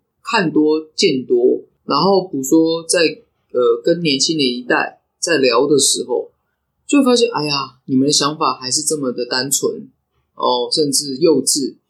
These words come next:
那老一辈的人呢，他们就很容易以这种心态来跟年轻的一辈说话。那比较有讲话艺术的老人，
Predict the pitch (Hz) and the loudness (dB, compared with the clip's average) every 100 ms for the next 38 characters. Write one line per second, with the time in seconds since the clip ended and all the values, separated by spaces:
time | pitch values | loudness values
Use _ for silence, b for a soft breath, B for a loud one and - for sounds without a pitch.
0 | _ _ _ _ _ 214 185 - _ - | _ _ _ _ _ -2 -2 -4 _ -2
1 | 156 135 156 - 277 196 139 131 135 139 | 0 4 4 4 2 4 2 2 0 -4
2 | 139 143 - _ - 226 208 214 208 - | -4 -8 -14 _ -2 0 2 2 2 2
3 | 147 131 131 151 202 190 - 226 - 247 | 0 2 2 2 0 -2 -6 -8 -2 0
4 | - 104 - - 151 147 170 147 - _ | 2 0 0 0 0 -2 -2 -2 -4 _
5 | _ _ - 135 139 147 160 151 123 120 | _ _ -6 -2 0 2 0 2 0 0
6 | 143 131 117 117 131 110 - _ - - | 0 -2 -2 -2 0 0 -4 _ -2 2
7 | 127 135 139 - _ _ _ - 254 - | 2 2 -2 -2 _ _ _ -2 0 -2
8 | _ _ - 160 151 277 233 131 135 117 | _ _ -2 0 2 4 4 4 4 4
9 | 110 - - _ _ _ _ - 156 127 | 4 0 -6 _ _ _ _ -2 -2 0
10 | 196 - 220 208 - 185 131 120 110 113 | 0 2 2 2 2 2 2 2 2 2
11 | 117 117 151 | 0 -2 -6